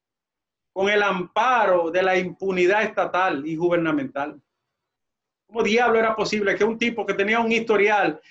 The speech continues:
que según podía documentar la periodista Adis Burgo en Santiago, había matado más de treinta personas que se reconociera públicamente, que pudiera documentarse?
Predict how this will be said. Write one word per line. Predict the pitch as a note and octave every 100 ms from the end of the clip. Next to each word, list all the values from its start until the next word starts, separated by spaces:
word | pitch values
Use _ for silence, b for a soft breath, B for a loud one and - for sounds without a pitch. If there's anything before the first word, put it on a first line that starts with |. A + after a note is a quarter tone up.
| _
que | F3
según | E3+ F#3+ B3 A#3+ - _ _ _ _
podía | F#3+ F#3 A3+
documentar | A3+ - G#3+ G3+ F#3+ G#3+
la | G#3+
periodista | G#3 F#3+ F#3+ G#3+ G#3+
Adis | A3 F#3+
Burgo | G#3 A3 F3+
en | F3
Santiago, | F3+ E3 G3 F3+ D3+ D3+ _ _ F3
había | F#3 A#3
matado | A#3 A#3 A#3+ A#3
más | A#3+
de | A#3+
treinta | A#3 B3 C4+ C4
personas | C4 A3 A#3 A3+
que | G3+
se | A3
reconociera | G3 G3+ G3+ F#3 G#3+ A3 A3
públicamente, | A3 G#3 - F#3 G3+ G3+ F3
que | F3
pudiera | F3 F3+ G3+
documentarse? | G3 F#3+ F3+ E3 - E3+ -